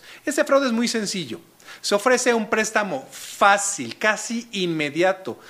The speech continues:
sin requisitos y que puede tramitarse desde la comodidad de un teléfono celular con una única condición, descargar una inocente aplicación.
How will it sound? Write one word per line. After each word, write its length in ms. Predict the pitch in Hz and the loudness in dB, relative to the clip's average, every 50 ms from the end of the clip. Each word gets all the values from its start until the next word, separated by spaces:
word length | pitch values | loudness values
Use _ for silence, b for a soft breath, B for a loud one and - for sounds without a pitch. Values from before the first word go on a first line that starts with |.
| B B B | B B B
sin 360 | - - - - 233 226 208 | -8 -4 -2 0 0 0 0
requisitos 920 | 190 190 196 190 - 185 170 - - 214 208 202 - - 120 - - - B B B B - | 0 0 0 0 -2 -8 -8 -6 -4 -4 -4 -4 -6 -8 -8 -8 -10 -12 B B B B -8
y 100 | 175 165 | -8 -2
que 140 | - 175 175 | 0 -2 -2
puede 380 | - - 226 233 233 233 220 | 2 2 4 4 4 2 0
tramitarse 840 | 220 - - 220 240 254 240 233 226 - - 220 214 202 - - 214 | -2 -2 0 2 2 2 2 -2 -4 -2 0 0 2 2 0 -2 -2
desde 280 | 185 170 151 135 135 139 | -2 -2 -2 -2 0 0
la 120 | 127 123 | -2 -2
comodidad 480 | - 131 131 131 131 135 151 175 175 180 | -2 -6 -8 -6 -4 -2 0 0 0 0
de 140 | 139 139 143 | -2 -4 -4
un 140 | 151 156 147 | -4 -6 -4
teléfono 480 | - 135 127 139 135 - 143 127 120 | -4 -4 -2 -4 -4 -6 -6 -8 -8
celular 480 | 107 - 101 107 113 135 156 170 170 B B B B B B B B _ _ | -8 -8 -6 -4 0 0 2 0 0 B B B B B B B B _ _
con 240 | 151 147 156 175 - | -4 -4 -4 -4 -4
una 340 | - 196 196 190 185 190 185 - - | -2 -2 0 0 0 -2 -2 -4 -6
única 580 | 190 180 180 185 175 180 - 190 170 170 - - | -4 -2 -2 -4 -4 -4 -2 -4 -4 -4 -6 -6
condición, 640 | 160 160 160 160 151 143 - - - 135 113 101 - - B B B B B B B - | -4 -4 -4 -4 -6 -4 -4 -4 -4 -4 -6 -6 -8 -16 B B B B B B B -6
descargar 680 | 127 139 139 - - 143 139 143 147 170 175 170 180 180 | -4 -4 -2 -2 0 0 0 2 2 2 2 2 0 -4
una 360 | 180 165 156 147 147 147 - - - - - - _ _ | -4 -2 0 0 0 0 -2 4 4 4 4 4 _ _
inocente 1160 | - 196 180 160 139 131 117 107 98 92 - - - - 196 190 180 175 165 - - 180 - - - - | -4 -2 -2 -2 -2 -4 -4 -6 -6 -6 -6 -6 0 2 2 2 2 0 -4 -10 -14 -16 -16 -16 -8 -6
aplicación. 840 | 123 127 - - 123 117 117 - 123 107 - - 135 131 117 104 | -6 -6 -4 -4 -6 -6 -6 -6 -6 -6 -4 -2 -2 -2 -2 -4